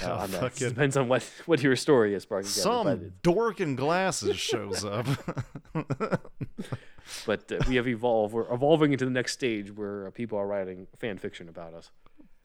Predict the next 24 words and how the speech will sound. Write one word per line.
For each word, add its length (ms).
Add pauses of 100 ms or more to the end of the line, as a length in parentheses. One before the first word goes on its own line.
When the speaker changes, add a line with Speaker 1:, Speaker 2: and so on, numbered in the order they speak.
Speaker 2:
Oh, 160
Speaker 1:
So 240
Speaker 2:
man, 240
the 80
time. 420
This 160
is 100
my, 260
my 180
dream 400
in 100
life. 520
<laughs> 720 (1160)
Speaker 1:
So 120
thank 180
you, 80
Sparkageddon. 580 (640)
Uh, 320
next 300
Speaker 2:
Thank 100
Speaker 1:
comes 140
from 120
Speaker 2:
you. 60
Speaker 1:
Slashman 640